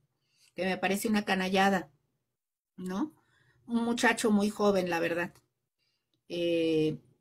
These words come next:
sin embargo, te digo, no los usan arriba, sería abajo. Pero mira, ahorita somos tantos los que nos hemos dedicado a levantar la voz. Esto antes no se hacía.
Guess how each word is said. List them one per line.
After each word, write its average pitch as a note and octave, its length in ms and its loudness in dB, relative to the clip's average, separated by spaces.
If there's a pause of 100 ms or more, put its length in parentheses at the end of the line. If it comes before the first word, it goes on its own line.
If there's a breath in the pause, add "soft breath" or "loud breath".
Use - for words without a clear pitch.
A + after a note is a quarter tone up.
(640)
sin A#3 240 -2
embargo, A#3+ 560 6 (140)
te G3+ 120 4
digo, G#3+ 360 0 (200)
no A#3+ 300 4
los C#4+ 200 2
usan C4 260 4
arriba, C4 320 4
sería A3 300 2
abajo. A#3+ 380 0 (460 soft breath)
Pero A#3+ 220 6
mira, C4 360 4 (600)
ahorita D4+ 640 4 (260)
somos F#4 460 0
tantos - 640 -4 (320)
los A3 180 2
que B3 120 2
nos A#3+ 180 -2
hemos C#4 180 6
dedicado A#3 460 4
a - 20 4
levantar F#3+ 460 2
la F#3+ 80 2
voz. F#3+ 240 -2
Esto D#4 280 0
antes E4+ 320 2
no D#4+ 120 6
se D#4+ 120 0
hacía. C4+ 540 -2